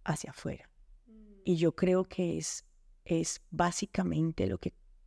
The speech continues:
Speaker 1: absolutamente todas las ciencias de medicina enseñan. No es solo Ayurveda. Mm, obviamente la, la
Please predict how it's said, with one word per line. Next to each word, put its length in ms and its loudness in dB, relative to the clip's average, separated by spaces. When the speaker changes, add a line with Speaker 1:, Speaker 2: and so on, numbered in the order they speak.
Speaker 1:
absolutamente 640 2
todas 340 4
las 140 -2
ciencias 640 -4
de 80 4
medicina 640 0
enseñan. 600 -4
No 200 6
es 120 4
solo 260 2
Ayurveda. 580 0
Mm, 200 2
obviamente 500 4
la, 140 0
la 280 -4